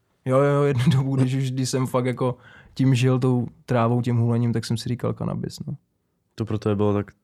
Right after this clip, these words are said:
Speaker 2: důležitý?
Speaker 1: Bylo to pro mě, já jsem cítil, že to je,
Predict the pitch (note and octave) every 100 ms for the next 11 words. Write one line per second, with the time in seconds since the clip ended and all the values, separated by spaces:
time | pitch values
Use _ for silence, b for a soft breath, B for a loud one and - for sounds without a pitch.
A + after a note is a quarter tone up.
0 | - G#2 G#2 F#2+ - - _ _ _ _
1 | - A#2+ A2+ A#2+ A#2+ A#2+ A#2 A#2 A2 F#2+
2 | - - B2 A#2+ C#3 B2 B2+ C#3 B2+ B2+
3 | C3+ C3 B2+ B2